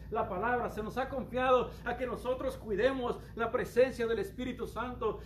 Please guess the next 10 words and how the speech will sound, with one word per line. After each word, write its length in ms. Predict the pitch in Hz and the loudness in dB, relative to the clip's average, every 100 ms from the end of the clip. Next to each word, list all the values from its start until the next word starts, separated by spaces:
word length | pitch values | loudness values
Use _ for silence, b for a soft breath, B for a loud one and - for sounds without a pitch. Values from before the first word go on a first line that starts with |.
| B | B
y 100 | 240 | 0
lo 160 | 240 | 0
que 120 | 240 220 | 0 -2
va 460 | 240 294 247 - - - | 0 0 0 -6 -12 -4
a 140 | 247 | -2
transformar 600 | - - 208 214 233 285 | 0 -2 -2 -2 0 0
completamente 800 | 277 247 254 269 247 254 277 269 | -2 -2 0 0 0 0 0 0
una 240 | 240 277 294 | 2 0 0
generación 640 | 240 233 214 - 277 294 - | -2 -4 -4 -4 -2 -2 -2
entera 640 | 220 202 254 285 240 180 | -2 2 2 4 2 0